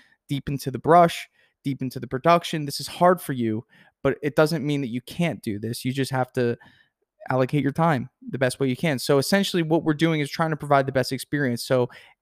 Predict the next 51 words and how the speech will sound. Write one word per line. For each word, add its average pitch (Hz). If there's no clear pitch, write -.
by 151
asking 165
that 156
question 151
to -
a 135
potential 139
car 196
buyer, 131
I 143
may 156
say 147
something 143
like, 131
"Hey, -
you 156
know, 151
so 156
what's 160
the 165
real 180
reason 147
why 143
you 135
wanna 139
purchase 139
a 135
vehicle 131
today?" 120
And 151
they 160
may 160
say, 175
"Well, 220
you 185
know, 180
I'm 180
actually, 185
we're 165
getting 180
ready 165
to 156
have 143
a 139
baby. 113
And, 135
um, 127
you 139
know, 131
we 127
definitely 147